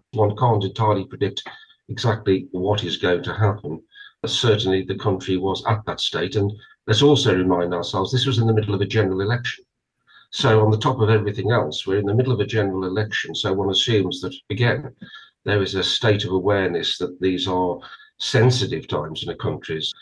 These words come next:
cycle of history, where, again, we should be aware things may or may not happen, but certainly the nerve endings should be tingling. Now, put that to one side for a moment. You've then got a situation where in the two years previous to Manchester Arena,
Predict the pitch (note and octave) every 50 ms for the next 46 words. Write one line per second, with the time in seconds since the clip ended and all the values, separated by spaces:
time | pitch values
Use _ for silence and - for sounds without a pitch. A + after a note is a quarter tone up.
0 | - - - - _ - - - - - F#2 - - - F2 D2 C#2+ - - E2
1 | D#2+ - - - F#2 F2 F2 F#2 F2+ F#2 F#2+ F#2+ F#2 F2+ F2+ A2 F#2 F2 F2 G2
2 | - - G2+ G2 F#2+ - - - _ - G2 G2 F#2+ - - G#2 F#2+ G#2 G#2 G2+
3 | G2+ G#2 - - A2+ G2+ G2+ - A2 G#2+ G#2 G2+ G#2 A#2+ C3 C#3+ C#3 B2 A2 G#2+
4 | G#2+ A2 G#2+ G#2+ G#2 - - B2 B2 - - A2 - G2 - - A#2+ A#2 A2+ G#2+
5 | - F#2 F#2 F#2 F2+ - - - - - _ - G#2 G2+ G#2 G#2 G#2 G2 F#2+ G2+
6 | G2 F#2+ F#2+ G2 F#2+ F#2+ - - - G2+ - - - - - C#3 C3+ B2 A2+ -
7 | E2 - - - _ _ _ - - - - _ - A2 G#2+ G#2+ C3+ C#3+ - C#3
8 | B2+ B2 C3+ A#2+ A2+ A2+ G#2+ G#2+ - - - C3 C3 A#2+ G#2+ F#2+ - - - E2+
9 | D#2+ E2 E2 D#2+ D2+ - - - - - - - - _ _ _ _ _ _ -
10 | - - _ _ - G#2+ G#2 G2+ C3 C#3 D3 C#3+ C3+ A#2+ A#2 A2+ - B2 - -
11 | B2 A#2 A#2 A2 G#2+ G2 - - F#2 G2 F2+ G2 G#2 G2+ G2+ G2 - G#2+ G2+ G2
12 | G2+ - - - C#3+ A#2 F#2+ E2 D#2 D2+ - - - - E2+ D#2+ D2+ D#2+ D2+ -
13 | - F2 F2 F2 E2+ - - E2+ - - - F2+ E2+ E2+ F2 E2+ E2 F#2 G2